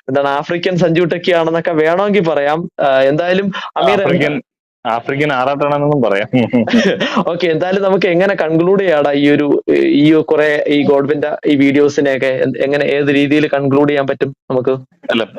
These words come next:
Speaker 2: ആദ്യം തുടക്കത്തിൽ പറയാനുള്ളത് നമ്മുടെ നാട്ടിലുള്ള കുറച്ച് ആൾക്കാരുടെ പേര് പറയാം. സഞ്ജു
Speaker 1: ഉം.
Speaker 2: ടെക്കി, അലിൻ ജോസ് പെരേര, ആറാട്ടണ്ണൻ. ഓ, just ഒന്ന് ഒരു ടൈപ്പ് കാസ്റ്റ് ചെയ്യാൻ വേണ്ടി പറഞ്ഞതാണ്. ഇത് ഇങ്ങനെയുള്ള ആൾക്കാരെ നമുക്കറിയാലോ. ഒരു പക്ഷേ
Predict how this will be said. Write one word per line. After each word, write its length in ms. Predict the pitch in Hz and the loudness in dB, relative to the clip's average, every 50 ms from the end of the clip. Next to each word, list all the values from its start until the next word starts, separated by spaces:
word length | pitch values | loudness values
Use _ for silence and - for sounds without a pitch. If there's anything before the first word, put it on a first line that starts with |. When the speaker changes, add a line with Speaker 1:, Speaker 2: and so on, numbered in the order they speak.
| - - 104 | -2 -2 0
Speaker 2:
ആദ്യം 360 | 104 110 120 139 156 156 139 | -2 -2 -2 -2 -2 -2 -2
തുടക്കത്തിൽ 480 | - 120 127 123 - 165 151 160 165 | -2 -2 -4 -2 -2 -2 0 0 0
പറയാനുള്ളത് 460 | 160 160 160 156 160 165 165 165 160 160 | 0 0 0 0 -2 -2 0 0 0 0
നമ്മുടെ 580 | 143 135 139 143 151 147 139 127 82 - 131 | 0 0 0 0 0 0 0 0 0 0 0
നാട്ടിലുള്ള 480 | 123 123 131 135 143 139 143 143 147 147 | 0 0 0 0 0 0 0 0 0 0
കുറച്ച് 280 | 143 139 131 127 - | 0 -2 -2 -2 -2
ആൾക്കാരുടെ 380 | 131 123 120 - 131 123 127 131 | -2 -4 -2 -2 -2 -2 -2 -2
പേര് 280 | 117 123 117 117 113 113 | -2 -2 -2 -2 0 0
പറയാം. 260 | 101 98 98 90 - _ - _ _ _ _ _ - | 0 0 -2 -2 -6 _ -20 _ _ _ _ _ -8
സഞ്ജു 340 | - 123 123 139 123 139 147 | -6 -2 0 2 2 2 2
Speaker 1:
ഉം. 100 | 139 131 | 0 -2
Speaker 2:
ടെക്കി, 520 | 139 127 113 - 139 143 160 - - - _ - - | -4 -6 -4 -4 -4 -4 -4 -6 -8 -12 _ -8 -6
അലിൻ 320 | 117 117 127 135 143 135 | -6 -2 -2 -2 0 0
ജോസ് 280 | 131 139 139 127 - - | 0 0 -2 -4 -4 -4
പെരേര, 460 | 131 120 127 127 123 123 131 147 143 - - - | -2 -2 0 0 0 0 0 0 -2 -4 -6 -6
ആറാട്ടണ്ണൻ. 680 | 113 110 113 120 127 127 123 123 127 120 120 123 143 160 - - _ _ _ _ | -4 -2 -2 -2 -2 -4 -2 -2 -2 -2 0 -2 -4 -4 -10 -16 _ _ _ _
ഓ, 120 | 127 139 147 | -4 -2 0
just 260 | 143 147 143 147 165 | 0 0 0 0 -2
ഒന്ന് 240 | 156 160 165 156 - - - - - _ _ - | 0 0 0 -2 -4 -8 -16 -20 -20 _ _ -4
ഒരു 120 | 156 170 165 | -2 -2 -2
ടൈപ്പ് 420 | 156 156 160 156 160 156 - 190 | -2 -4 -4 -4 -4 -4 -2 -4
കാസ്റ്റ് 200 | 180 185 175 - | -4 -4 -2 -2
ചെയ്യാൻ 160 | 196 185 180 | 0 0 2
വേണ്ടി 180 | 180 185 180 170 | 0 0 0 0
പറഞ്ഞതാണ്. 440 | 233 220 170 156 147 151 139 127 127 | 0 0 0 0 0 0 0 0 0
ഇത് 180 | 131 151 160 | 0 0 0
ഇങ്ങനെയുള്ള 600 | 160 160 - _ _ _ _ 147 160 170 170 170 | 0 -2 -6 _ _ _ _ -4 -2 -2 -2 -2
ആൾക്കാരെ 320 | 165 160 151 170 170 160 160 | -2 -2 -2 -2 -4 -4 -2
നമുക്കറിയാലോ. 520 | 160 151 156 156 151 151 143 127 120 120 | -2 0 0 0 0 0 0 0 0 0
ഒരു 120 | 120 123 | 0 0
പക്ഷേ 340 | 135 139 - - 165 156 170 | -2 -2 -2 -2 -4 -4 -4